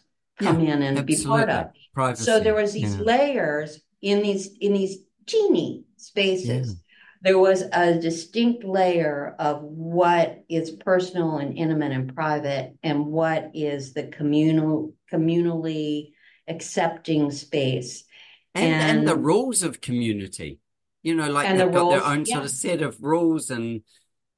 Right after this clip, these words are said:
Speaker 2: uh, respect and values around that community, you know, like that, like you say, if
Speaker 1: Yeah.
Speaker 2: somebody's on their porch, then maybe they hello
Speaker 1: Oh,
Speaker 2: or
Speaker 1: and they're cooking on their porch. They have
Speaker 2: Yeah,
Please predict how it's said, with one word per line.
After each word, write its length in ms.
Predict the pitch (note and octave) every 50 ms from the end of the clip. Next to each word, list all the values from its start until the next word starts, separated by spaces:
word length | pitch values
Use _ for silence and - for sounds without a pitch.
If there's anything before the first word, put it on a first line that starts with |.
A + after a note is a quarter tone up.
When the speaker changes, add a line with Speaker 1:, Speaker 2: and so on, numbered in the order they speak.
| _ _ B2
Speaker 2:
uh, 100 | B2+ A#2
respect 640 | A#2 B2 A#2+ - - - D3+ D#3 D#3 - A#2 - -
and 460 | B2+ A#2+ A#2 A#2 A#2 A2+ A#2 A2+ A2
values 640 | - C3 C3 C#3+ D#3+ E3 D3+ B2+ A2+ G#2+ G#2 - -
around 380 | A2+ G#2 G#2+ G#2 G2+ G2+ F#2+
that 180 | G2+ F#2 - -
community, 600 | - G2+ G2+ G2+ G2+ F#2+ F#2+ F#2+ F#2 - G2+ F#2+
you 140 | G2+ A#2+ B2+
know, 340 | C3 B2+ C3+ C#3 D3+ D#3 -
like 280 | A#2+ C#3 C3 A#2+ A2 -
that, 220 | - A#2+ - -
like 200 | B2+ C3 C3 -
you 60 | -
say, 200 | B2 - - -
if 60 | A2 -
Speaker 1:
Yeah. 80 | A#3+
Speaker 2:
somebody's 300 | - C3 B2+ B2+ B2+ -
on 180 | B2+ B2 B2+ C3
their 120 | B2+ A#2+ A#2
porch, 360 | - B2 C3 C#3 - - -
then 200 | A#2 A#2 A#2 A#2
maybe 280 | A#2+ A#2 A#2 C3 B2
they 160 | A2 A#2 A2+ G#2+
hello 560 | G2+ G#2+ A2 - - - - B2 C#3+ D#3+ C3+
Speaker 1:
Oh, 200 | A#2+ G2+ G2+ G2
Speaker 2:
or 60 | - E4
Speaker 1:
and 100 | E4 D#4+
they're 100 | D#4+ D#4+
cooking 580 | D#4+ D#4+ - D#5+ - - - D5+ - - E4 C#4+
on 80 | B3+
their 200 | B3 A3 G#3+ G#3 -
porch. 420 | - G#3+ F#3 D#3+ - - - -
They 180 | - A3+ B3 C#4+
have 280 | C#4+ A#3+ A#3 A#3+ - -
Speaker 2:
Yeah, 80 | A#2